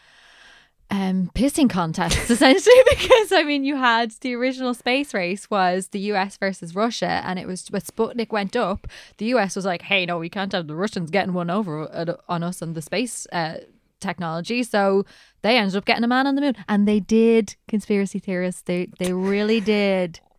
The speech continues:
They did that. It's an amazing thing that they did, but it really happened because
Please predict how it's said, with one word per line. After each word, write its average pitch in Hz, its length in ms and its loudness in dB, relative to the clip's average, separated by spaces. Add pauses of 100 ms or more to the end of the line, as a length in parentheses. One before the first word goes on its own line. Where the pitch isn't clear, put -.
(120)
They 190 160 0
did 220 260 0
that. 185 400 -2 (420)
It's 311 200 -2
an 370 60 -2
amazing 359 440 -2
thing 247 140 -2
that 226 140 -4
they 214 100 -2
did, 220 260 0
but 214 120 -2
it 214 120 -4
really 233 320 -2
happened 175 580 -4 (840)
because 180 600 -2